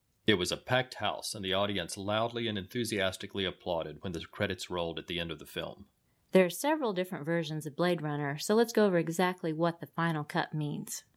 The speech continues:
Speaker 1: The original theatrical version was not the version director Ridley Scott wanted to release. After test audiences found the film confusing, the studio added narration to explain the story and filmed a new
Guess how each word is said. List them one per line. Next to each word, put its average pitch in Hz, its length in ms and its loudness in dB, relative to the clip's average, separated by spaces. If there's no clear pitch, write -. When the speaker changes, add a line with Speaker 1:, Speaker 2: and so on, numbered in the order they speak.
Speaker 1:
The 95 160 6
original 117 360 0
theatrical 101 520 -2
version 87 340 -4
was 85 160 -6
not 113 240 0
the 113 80 -8
version 95 420 -2
director 87 360 -2
Ridley 98 260 -4
Scott 87 400 -4
wanted 87 280 0
to 92 100 -6
release. 85 560 -4
After 101 220 2
test 131 360 -6
audiences 104 480 -2
found 98 260 2
the 90 60 -6
film 90 240 -6
confusing, 87 600 -6
the 117 80 -2
studio 123 420 2
added 98 360 0
narration 98 600 0
to 90 100 -8
explain 110 420 -2
the 87 80 -4
story - 440 -8
and 104 120 0
filmed 117 220 2
a 98 60 2
new 101 240 -2